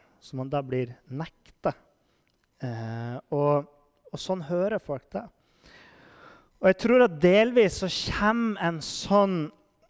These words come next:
eh, forståelse av det kristne livet ofte når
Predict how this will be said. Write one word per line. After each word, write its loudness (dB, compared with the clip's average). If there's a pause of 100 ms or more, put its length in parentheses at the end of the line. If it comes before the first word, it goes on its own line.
(280)
eh, 2
forståelse -2
av 4
det 0
kristne -6
livet -2
ofte 0 (800)
når 2